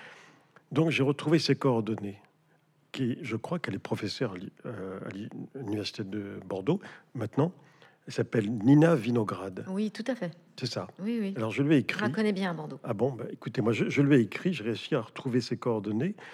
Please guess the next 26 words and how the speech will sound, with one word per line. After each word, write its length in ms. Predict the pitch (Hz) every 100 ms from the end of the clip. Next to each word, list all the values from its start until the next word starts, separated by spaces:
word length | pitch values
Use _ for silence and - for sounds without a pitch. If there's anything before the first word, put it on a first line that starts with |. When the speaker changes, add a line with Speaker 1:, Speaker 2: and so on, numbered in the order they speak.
| - - _ _
Speaker 1:
Je 60 | -
lui 60 | 120
ai 20 |
d'abord 240 | 127 143
demandé, « 360 | 113 110 120 185
Mais 80 | 107
pourquoi 320 | - - 196
vous 100 | 170
vous 220 | 98 95
in-, 80 | 101 - _
vous 200 | 156 -
in-, 80 | 92 _ _ _ _
vous 80 | 113
intéressez 400 | - - 90 165
à 80 | 117
ce 240 | - 170
convoi ? » 500 | 190 - 95 107 92
Elle 280 | - - - 120
m'a 60 |
dit, « 80 | 110
Parce 160 | 143 -
que 100 | -
ma 140 | 107
grand-mère 320 | 101 117 156
était 180 | 143 123
dedans. » 300 | 104 101 98